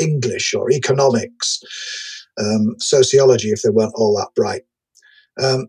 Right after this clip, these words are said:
but they didn't want them to do engineers and the engineering or, or mathematics. Now, um, when I, uh, when I joined, I went to university to do mathematics,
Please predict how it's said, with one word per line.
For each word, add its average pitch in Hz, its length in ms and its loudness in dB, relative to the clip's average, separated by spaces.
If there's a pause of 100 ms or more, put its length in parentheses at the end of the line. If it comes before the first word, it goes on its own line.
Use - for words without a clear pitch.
(140)
but 135 140 2
they 147 80 6
didn't 165 200 4
want 139 180 4
them 135 120 -4
to 131 120 -4
do 127 140 6
engineers 127 640 0
and 120 100 -6
the 127 140 0 (160)
engineering 127 420 -2
or, 117 140 -6
or 139 240 6
mathematics. 127 800 -6 (640)
Now, 135 300 -2
um, 135 240 -4 (160)
when 151 160 -2
I, 156 240 2
uh, 135 300 0 (260)
when 143 120 -4
I 139 60 -2
joined, 139 300 2
I 135 120 2
went 185 200 2
to 139 100 -8
university 127 420 -2
to 135 160 -10
do 196 240 4
mathematics, - 720 -6